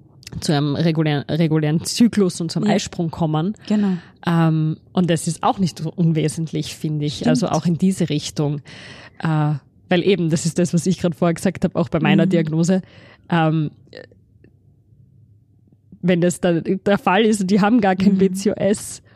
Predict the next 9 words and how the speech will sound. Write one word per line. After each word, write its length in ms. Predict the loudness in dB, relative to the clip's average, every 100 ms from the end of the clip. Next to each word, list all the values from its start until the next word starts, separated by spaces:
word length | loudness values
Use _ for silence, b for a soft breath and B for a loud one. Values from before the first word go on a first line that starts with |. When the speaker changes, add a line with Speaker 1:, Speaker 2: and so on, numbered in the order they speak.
| b
Speaker 1:
und 180 | 2 4
Speaker 2:
Mhm. 40 |
Speaker 1:
denen 300 | 4 4 4
dann 140 | 2 0
vielleicht 420 | 2 0 0 -4
noch 120 | -4
sagen, 520 | 0 0 2 0 -2 b b b b b 2
„Ha, 260 | 4 4 0 B B _ -2
ähm, 420 | 2 2 2 0